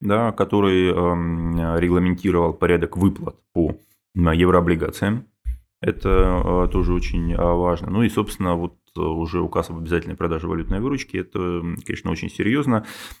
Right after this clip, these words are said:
М, более того, после этого еще были комментарии президента, да, которые, м, а, ну, полностью противоположны, э, заявлениям главы Центрального банка. Вот совсем.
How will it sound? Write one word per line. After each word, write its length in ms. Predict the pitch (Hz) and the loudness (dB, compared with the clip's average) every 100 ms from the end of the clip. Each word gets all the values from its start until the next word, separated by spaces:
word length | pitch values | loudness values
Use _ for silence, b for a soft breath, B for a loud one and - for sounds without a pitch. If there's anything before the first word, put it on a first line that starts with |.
| _ - | _ 0
М, 240 | 98 92 | 2 4
более 220 | 104 104 87 | 6 6 6
того, 180 | 87 | 2
после 400 | 85 104 92 92 87 | 2 0 2 2 2
этого 220 | 85 80 | 2 -2
еще 220 | 78 90 | -2 -4
были 240 | 85 87 | 0 0
комментарии 520 | 85 90 107 123 113 - | 0 0 2 4 4 2
президента, 640 | - 80 82 80 78 - _ | -4 -4 -4 -4 -6 -14 _
да, 220 | 92 90 90 | -2 0 0
которые, 500 | 87 95 92 90 85 | -4 0 2 2 2
м, 340 | 82 82 80 - | -2 -4 -8 -2
а, 540 | 82 82 82 82 85 | 0 2 2 0 -2
ну, 300 | 87 87 - _ | -2 -4 -6 _
полностью 500 | 123 120 90 80 85 | 4 6 6 0 -4
противоположны, 1040 | - 87 85 82 90 107 131 110 95 87 82 | -2 0 0 2 0 2 2 2 0 0 -2
э, 200 | 85 80 | -6 -4
заявлениям 540 | 85 85 85 98 87 | -4 -2 -2 -2 -2
главы 200 | 85 85 | 0 -2
Центрального 440 | 82 85 85 82 85 | -4 -8 -6 -6 -4
банка. 340 | 82 - - _ _ _ _ _ | -6 -8 -18 _ _ _ _ _
Вот 220 | 85 - | -6 -6
совсем. 640 | - - 190 - - - | 0 2 2 0 -8 -8